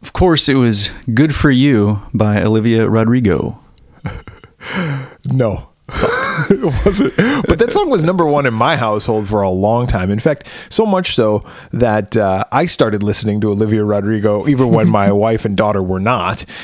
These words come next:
Speaker 2: And I asked the other day, I go, "Whatever happened to that? Whatever happened to her?" Like, all of a sudden, like, she's not around. She was, like, hugely popular for a minute.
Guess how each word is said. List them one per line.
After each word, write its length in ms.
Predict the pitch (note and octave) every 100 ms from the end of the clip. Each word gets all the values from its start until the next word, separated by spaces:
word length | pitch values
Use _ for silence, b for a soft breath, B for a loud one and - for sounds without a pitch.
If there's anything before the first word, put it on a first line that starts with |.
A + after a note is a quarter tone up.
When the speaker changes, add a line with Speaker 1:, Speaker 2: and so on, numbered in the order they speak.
| B
Speaker 2:
And 360 | - F3+ D3 C#3+ -
I 120 | C#3
asked 280 | C#3+ D3 -
the 80 | D3
other 120 | D3
day, 140 | D#3+
I 60 | C#3+
go, 160 | C#3
"Whatever 340 | B2+ F#3 E4+ F#4
happened 320 | B3+ C#4+ B3
to 60 | A2+
that? 280 | G2 F#2+ - _
Whatever 680 | G3+ C3+ C3 B2+ D4 F4 C4
happened 260 | A#3 -
to 60 | A#2+
her?" 280 | A#2 A2+ A2+
Like, 280 | C#3 C#3 -
all 120 | F3
of 60 |
a 40 | F#3
sudden, 300 | - F3 D#3+
like, 200 | D3 C#3
she's 160 | - C#3
not 160 | C#3+
around. 320 | B2 C#3 G2 F#2
She 120 | F#3
was, 120 | G3+
like, 120 | D#3+
hugely 320 | - F#3+ F#3+
popular 440 | F3 - F#3 G2+ F#2+
for 200 | G#2+ G2+
a 40 |
minute. 280 | F#2+ G2 -